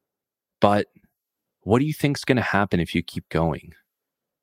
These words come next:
You're gonna throw this life away. You only get one shot at being alive. For all we know, we might be the only sentient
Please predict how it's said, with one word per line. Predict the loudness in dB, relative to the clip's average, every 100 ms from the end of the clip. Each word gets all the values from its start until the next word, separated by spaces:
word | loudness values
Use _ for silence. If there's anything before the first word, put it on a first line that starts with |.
| _ _ _ -2
You're | 2
gonna | 4 2
throw | -2 2 4 4 2 0 -4 _ -4
this | -2 2
life | 2 2
away. | 0 -2 -4 -10 _ _ _ -2
You | 0 2
only | 2 2
get | 0 2
one | 2 2
shot | 2 2 2
at | 2
being | 2 2
alive. | 2 2 0 -6 -4
For | 2 4
all | 4 4
we | 2 0
know, | 2 2 0 0
we | 2
might | 4 2 2
be | 2
the | 2 2
only | 2 2 2 0 0
sentient | -2 2 2 2 0 0 0